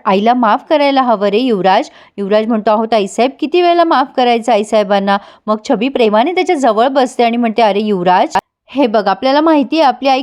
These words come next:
कशी आहे, ती जशी आहे तशी आपण स्वीकारली आहे ना, आणि ती सुरेखा मावशी तर आपलं घरदार संपवायला आली आहे रे, आपलं घर ताब्यात घेऊ इच्छिते ती." "अरे आई, हे सगळं बघून कोलमडली आहे रे युवराज.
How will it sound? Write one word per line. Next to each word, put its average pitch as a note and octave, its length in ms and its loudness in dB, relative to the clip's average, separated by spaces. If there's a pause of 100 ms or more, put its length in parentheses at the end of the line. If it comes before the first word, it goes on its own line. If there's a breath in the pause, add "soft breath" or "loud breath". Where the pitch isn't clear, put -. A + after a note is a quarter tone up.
कशी B3 320 0
आहे, A#3 100 2
ती B3 160 -4
जशी C#4 340 -2
आहे D#4 300 2
तशी D4+ 180 -2
आपण D#4 220 -2
स्वीकारली C#4 580 -2
आहे A3+ 80 0
ना, G#3+ 160 0 (260 loud breath)
आणि C#4 220 0
ती E4+ 80 2
सुरेखा A#3 440 0
मावशी C4+ 340 0
तर D4 80 0
आपलं D4 240 -2
घरदार A3 380 0
संपवायला B3 560 0
आली G#3+ 240 0
आहे F3+ 80 0
रे, G#3+ 80 0
आपलं C4+ 260 -2
घर A3 320 -2
ताब्यात C#4 280 0
घेऊ C4+ 200 -2
इच्छिते A#3+ 400 -2
ती." F#3 220 -4 (280)
"अरे G#3 260 0
आई, A3+ 220 2
हे C#4 260 0
सगळं C4+ 320 0
बघून C4 300 -2
कोलमडली B3+ 600 0
आहे B3 120 2
रे A3+ 100 2
युवराज. A3 600 0